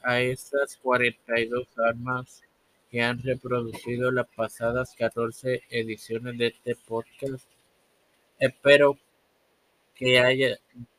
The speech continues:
haya sido de tal edificación como lo fue para mí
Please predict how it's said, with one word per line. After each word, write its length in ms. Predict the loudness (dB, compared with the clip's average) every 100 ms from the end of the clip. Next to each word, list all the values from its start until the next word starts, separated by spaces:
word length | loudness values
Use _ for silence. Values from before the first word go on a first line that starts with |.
| _ 0
haya 280 | 2 2 -2
sido 580 | -4 -16 -4 0 0 -2 _ -20 -20 -20 -10 -2
de 160 | -2
tal 240 | 2 0 2
edificación 920 | 0 -2 -4 -6 -2 -4 -4 -8 -8
como 320 | -6 -4 -4
lo 160 | -4 -6
fue 240 | -4 -4
para 320 | -2 -2 -2 -4
mí 260 | -6 -10